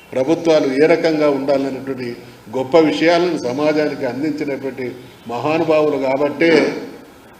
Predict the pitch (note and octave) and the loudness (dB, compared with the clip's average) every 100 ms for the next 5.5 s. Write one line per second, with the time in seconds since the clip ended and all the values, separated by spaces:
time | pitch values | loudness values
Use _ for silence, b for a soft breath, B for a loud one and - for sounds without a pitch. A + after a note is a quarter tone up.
0 | - - - - - - - D#3 D#3 F#3 | -20 -20 -20 -20 -20 -16 -2 -2 2 4
1 | E3 D3 D3+ D#3 D3 D3 C#3 C3+ C3+ D3+ | 4 4 2 2 2 2 2 0 0 4
2 | D3 C#3+ C3 D3+ C3 B2+ C3+ C#3 C3+ C3+ | 4 2 -2 -2 -4 -4 -6 -2 -4 -2
3 | C3+ A#2 - - - - B2+ D3+ D3+ C3+ | -4 -4 -10 -18 -20 -10 -2 0 0 0
4 | C#3+ C#3+ E3 D3+ D3 C#3 A#2+ C#3 C#3 C3+ | -2 0 0 0 -4 -6 -6 -8 -6 -4
5 | D3 C3 C#3+ C#3+ | -2 0 -2 -2